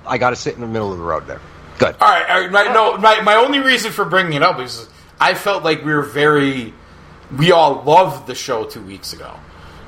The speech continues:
Speaker 2: and didn't so much love the show last week. So that, that's where my question comes in, 'cause I feel like this, this week's being presented as better than the last two weeks combined. And maybe you guys feel that way, which is fine.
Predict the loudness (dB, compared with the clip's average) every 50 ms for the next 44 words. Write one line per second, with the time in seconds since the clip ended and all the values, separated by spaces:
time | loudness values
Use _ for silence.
0 | -20 -20 -20 -20 -20 -20 -20 -20 -20 -20 -6 0 0 0 0 0 -4 -10 -12 -4
1 | 0 2 2 2 0 -4 -6 -10 -8 -2 0 0 2 2 0 0 -2 -6 -4 -2
2 | -2 -2 -2 -4 -12 -12 -4 -2 -2 -2 0 0 0 0 0 -2 -4 -12 -16 -18
3 | -20 -20 -20 -20 -20 -14 -4 0 2 2 2 2 2 0 0 0 -2 -4 -2 0
4 | 0 0 -2 -4 -2 -2 -2 -2 0 -2 -2 -2 -2 -8 -6 -6 -6 -6 -4 -8
5 | -10 -10 -10 -8 -6 -6 -6 -4 -2 0 4 4 4 2 2 -6 -14 -20 -20 -20
6 | -20 -20 -20 -20 -6 0 0 0 0 -2 -10 -14 -16 -2 0 0 0 0 -2 -4
7 | -6 -6 -6 -8 -10 -2 0 2 2 4 2 2 0 -4 -6 -10 -8 0 0 0
8 | 2 0 -2 -2 -2 -2 -4 -6 -2 -2 0 0 0 -2 -6 -4 -4 -4 -4 -4
9 | -6 -6 -4 -2 -2 -2 -4 -6 -10 -16 -16 -16 -14 -16 -16 -16 -14 -12 -12 -10
10 | -8 -10 -4 2 2 2 2 0 -8 -16 -20 -20 -20 -20 -20 -20 -20 -18 -2 -2
11 | -2 -2 -2 -2 0 0 2 2 0 2 4 2 2 2 0 -4 -4 -2 -2 -2
12 | -2 -2 -6 -8 -8 -8 -8 -8 -8 -8 -2 0 0 0 0 -4